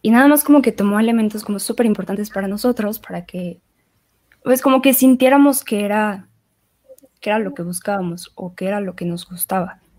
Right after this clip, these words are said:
Por ejemplo, em, cuando presentan a Kylo Ren, yo recuerdo que a mí me, me pareció increíble cómo detuvo el rayo láser, porque,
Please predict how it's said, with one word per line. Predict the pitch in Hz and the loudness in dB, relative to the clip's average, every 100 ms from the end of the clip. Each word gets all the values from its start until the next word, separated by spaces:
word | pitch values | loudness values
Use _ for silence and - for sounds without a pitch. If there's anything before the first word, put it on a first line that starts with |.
| _ _ _ _ _ | _ _ _ _ _
Por | 214 | 2
ejemplo, | 208 220 214 202 202 - _ | 2 2 0 0 -2 -6 _
em, | 202 208 208 202 - - | -4 -4 -4 -6 -8 -2
cuando | 220 214 | 0 0
presentan | 208 202 214 220 247 | -2 -4 -2 0 0
a | 226 | -2
Kylo | 190 190 202 | -4 -4 -4
Ren, | 196 185 294 - _ _ _ _ _ _ _ _ | -4 -2 -2 -4 _ _ _ _ _ _ _ _
yo | 220 302 | 0 2
recuerdo | 330 294 285 | 4 4 4
que | 254 | 4
a | |
mí | 240 | 4
me, | 262 - | 0 -2
me | 240 | -8
pareció | 226 220 214 233 247 - | -6 -6 -4 -2 -4 -4
increíble | 233 240 226 220 226 233 262 | -2 -2 0 -2 0 0 -2
cómo | 269 226 233 | -2 -4 -4
detuvo | 220 185 190 202 208 | -4 -8 -12 -10 -10
el | 196 | -8
rayo | 196 202 | -8 -6
láser, | 202 202 202 302 - _ _ _ _ _ _ _ _ _ _ - | -4 -6 -4 -6 -8 _ _ _ _ _ _ _ _ _ _ -6
porque, | 208 202 170 170 160 - | -6 -4 -6 -4 -6 -8